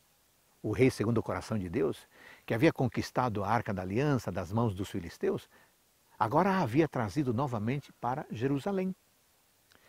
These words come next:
Poderia se gloriar em suas forças e em seu exército, mas em vez de fazer isso, ele louvou a Deus, dizendo no Salmo cento e cinco, versículo um:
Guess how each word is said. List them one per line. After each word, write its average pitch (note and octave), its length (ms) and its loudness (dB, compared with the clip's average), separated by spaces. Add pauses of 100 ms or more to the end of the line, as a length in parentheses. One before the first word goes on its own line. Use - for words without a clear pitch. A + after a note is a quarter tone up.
(180)
Poderia A#3 320 4
se D3+ 160 2
gloriar A#2 440 2
em B2+ 80 0
suas - 260 -4
forças F3 480 4
e F#2 60 -12
em F2 60 -10
seu F#2+ 220 -6
exército, C#3 560 -4 (960)
mas D#2 220 -8
em F2 80 -6
vez C3+ 220 2
de D#3 80 2
fazer D#3 280 -2
isso, - 280 -4 (880)
ele A#2 180 6
louvou A2 320 2
a - 20 -8
Deus, G2+ 380 -4 (420)
dizendo B2+ 460 4
no A2+ 120 2
Salmo B2+ 360 -2
cento A#2+ 300 -4
e - 40 -4
cinco, F#3 320 -2
versículo B2 520 2
um: A2 180 0